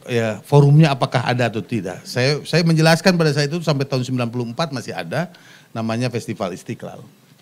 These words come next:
Meskipun tidak menyebutkan langsung sebagai Muslim Art Festival. Ah,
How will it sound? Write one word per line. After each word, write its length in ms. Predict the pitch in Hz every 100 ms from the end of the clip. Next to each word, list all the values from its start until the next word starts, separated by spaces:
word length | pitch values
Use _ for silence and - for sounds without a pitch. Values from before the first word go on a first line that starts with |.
| _ _ _ _ _ - - - -
Meskipun 400 | 123 139 185 165
tidak 160 | 151
menyebutkan 720 | 139 135 120 135 269 - 175
langsung 480 | 156 151 143 - 135
sebagai 320 | 127 110 107
Muslim 320 | 104 - 113 101
Art 160 | 120 120
Festival. 560 | - - 98 - 92 87 _ _ _ _ _ _ _ 120
Ah, 240 | 110